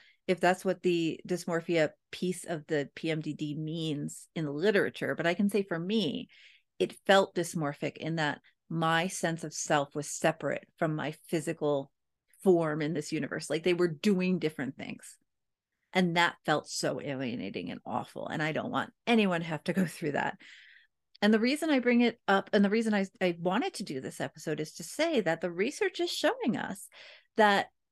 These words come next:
it is more common for neurodivergent people who menstruate to also have P M D D, right? Just like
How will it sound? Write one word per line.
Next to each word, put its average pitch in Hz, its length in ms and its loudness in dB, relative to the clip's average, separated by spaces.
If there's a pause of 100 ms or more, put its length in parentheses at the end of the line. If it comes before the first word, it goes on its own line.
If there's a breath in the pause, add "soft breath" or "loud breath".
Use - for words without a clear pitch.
it 240 120 6
is 226 140 0
more 247 320 4
common 339 600 -2
for 208 200 0
neurodivergent 220 840 0
people - 500 -4 (200)
who 226 100 4
menstruate - 680 -2 (300 loud breath)
to - 260 0
also 208 320 2
have 196 240 -6
P 175 160 -8
M 151 80 -6
D 156 160 -8
D, - 200 -16 (360)
right? 156 240 -6 (280 loud breath)
Just 311 200 4
like 320 260 6